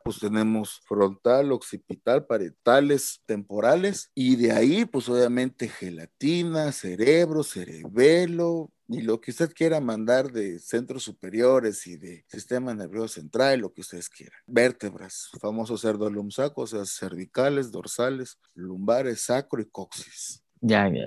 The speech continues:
Speaker 2: ya, está bueno, está bueno, está bueno, está bueno. Ya, ya, ya.
Speaker 1: Madrazas-, no, espérate, el madrazazazo,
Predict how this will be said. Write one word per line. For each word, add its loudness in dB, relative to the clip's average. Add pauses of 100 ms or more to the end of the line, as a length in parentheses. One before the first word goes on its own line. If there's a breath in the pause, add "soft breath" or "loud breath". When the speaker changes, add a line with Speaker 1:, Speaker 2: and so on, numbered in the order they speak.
Speaker 2:
ya, -10
está 0
bueno, 2
está -10
bueno, -12
está -16
bueno, -16
está -20
bueno. -20
Ya, -2
ya, 0
ya. -4
Speaker 1:
Madrazas-, -2
no, 0
espérate, -10
el 0
madrazazazo, 2